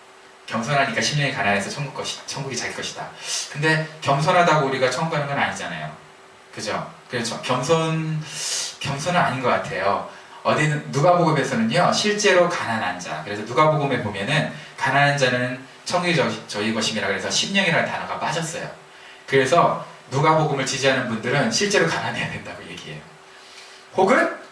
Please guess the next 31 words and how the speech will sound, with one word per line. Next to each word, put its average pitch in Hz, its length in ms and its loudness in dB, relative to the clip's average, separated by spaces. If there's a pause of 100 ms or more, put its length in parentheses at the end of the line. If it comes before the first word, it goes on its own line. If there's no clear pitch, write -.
적어도 202 760 4 (200)
하나님 220 340 2
나라를 135 300 2
위해서 104 640 0
자기 131 280 -4
물질을 135 680 0 (140)
천국에 202 400 2
쌓아두는 156 600 2
사람들, 113 380 -6 (520)
그렇게 131 480 0
그런 151 360 2
가난의 151 380 2
개념을 120 400 0
갖고 120 240 -2
있는 117 220 0
사람, - 300 -2 (600)
하나님 175 240 4
나라를 143 220 2
위해서 117 160 0
헌신해야 156 340 2
되는 110 180 0
사람이라고 113 800 0 (260)
해석하기도 151 520 0
합니다. 95 360 -8 (380)
그렇다면 175 360 4
여러분 147 180 2
생각해보세요. 139 500 -2
부자는 170 560 2
그러면 135 480 -4
지옥 139 220 -2
가고 120 400 0